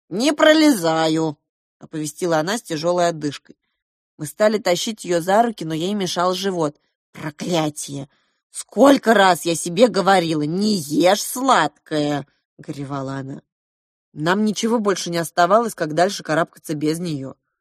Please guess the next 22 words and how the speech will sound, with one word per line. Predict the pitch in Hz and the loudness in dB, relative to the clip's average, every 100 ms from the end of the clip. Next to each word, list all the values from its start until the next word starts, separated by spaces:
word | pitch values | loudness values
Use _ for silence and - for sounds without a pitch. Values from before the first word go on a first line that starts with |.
| _ _ _ _ - | _ _ _ _ -6
На | 147 | 0
уровне | 196 233 214 | 2 2 0
четвёртого | 202 - 214 214 170 165 | -4 0 0 0 -2 -2
этажа | 156 151 196 294 302 _ _ | -2 0 2 0 -2 _ _
мы | 170 | -4
оказались | 175 180 190 247 - | 0 2 2 0 -2
на | 170 | -2
маленьком | 175 214 214 185 | 0 -2 -4 -2
балкончике. | 190 208 - 160 147 - - - _ _ _ | -2 -2 -4 -4 -6 -14 -20 -20 _ _ _
Перед | - 156 156 | -6 -4 -2
нами | 185 262 240 | -2 0 -2
было | 196 185 170 | -2 -2 -2
закрытое | 160 156 170 190 - 190 | -4 -6 -8 -8 -6 -6
окно. | 202 - 180 139 135 _ _ _ - | -6 -8 -8 -8 -10 _ _ _ -10
Мы | 170 214 | -4 -4
с | |
Клопом | - 165 156 - 220 262 240 | -4 -6 -6 -4 -4 -2 -2
подёргали | 208 208 233 185 175 165 | -4 -2 -2 -2 -2 -2
его. | 160 151 139 - _ _ - | -2 -4 -6 -10 _ _ -12
Оно | 156 175 | -6 -6
не | 190 | -4
открывалось. | 185 - 180 160 156 147 143 - - | -6 -8 -10 -6 -4 -4 -6 -12 -18